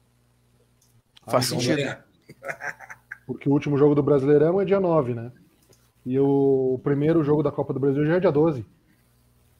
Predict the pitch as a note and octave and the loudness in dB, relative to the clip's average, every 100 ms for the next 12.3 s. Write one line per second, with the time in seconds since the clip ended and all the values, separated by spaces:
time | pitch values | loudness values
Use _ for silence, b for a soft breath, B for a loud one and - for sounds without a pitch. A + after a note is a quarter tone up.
0 | _ _ _ _ _ _ _ _ _ _ | _ _ _ _ _ _ _ _ _ _
1 | _ _ _ B2+ A2 A#2+ A#2 B2+ B2 B2 | _ _ _ -20 -20 -16 -10 -8 -6 -4
2 | C3 B2+ B2 C3 C3+ B2+ C3+ C3 B2 A2+ | -4 -2 -2 0 0 0 0 0 -4 -10
3 | G#2 _ _ _ _ _ _ _ _ _ | -14 _ _ _ _ _ _ _ _ _
4 | _ - A#2+ A2 B2+ - - E3 G#3+ E3 | _ -12 -10 -6 -6 -8 -2 -2 0 -2
5 | - - C3 B2+ B2+ B2 A#2+ - B2 D3 | -4 -6 -6 -4 -6 -6 -10 -12 -4 -2
6 | A3+ D3+ - _ _ _ _ _ _ _ | 0 -2 -6 _ _ _ _ _ _ _
7 | _ _ _ _ _ _ _ _ _ A#2+ | _ _ _ _ _ _ _ _ _ -20
8 | A#2+ B2 - - C3 D3 - - B2+ D3+ | -16 -16 -18 -18 -14 -14 -12 -10 -8 -10
9 | - E3+ - _ _ B2 C#3 - B B | -16 -20 -20 _ _ -6 -6 -8 B B
10 | B B B B - - F3 D3+ D#3+ F#3 | B B B B 4 6 8 6 6 6
11 | F#3 F3+ G3+ F#3+ F3 E3+ A3 - E3 F3 | 8 6 6 2 4 2 2 2 0 0
12 | D#3+ D#3 A2+ | -2 -4 -8